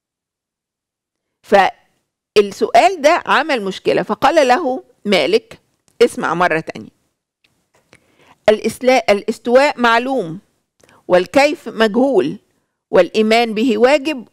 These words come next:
والسؤال عنه بع-، بدعة." إذن،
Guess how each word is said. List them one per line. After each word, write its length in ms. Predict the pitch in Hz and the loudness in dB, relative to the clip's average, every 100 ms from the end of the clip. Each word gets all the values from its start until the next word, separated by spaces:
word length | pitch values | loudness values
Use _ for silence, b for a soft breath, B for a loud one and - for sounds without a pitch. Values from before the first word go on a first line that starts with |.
| - | -2
والسؤال 480 | 202 - - 226 226 | -2 -2 0 0 2
عنه 300 | 233 247 208 | -2 -2 0
بع-، 220 | 175 151 _ | 0 -2 _
بدعة." 460 | 175 190 151 131 - _ _ _ _ _ _ _ b b b | -2 0 0 -4 -8 _ _ _ _ _ _ _ b b b
إذن، 420 | 254 269 196 170 | 0 2 -2 -4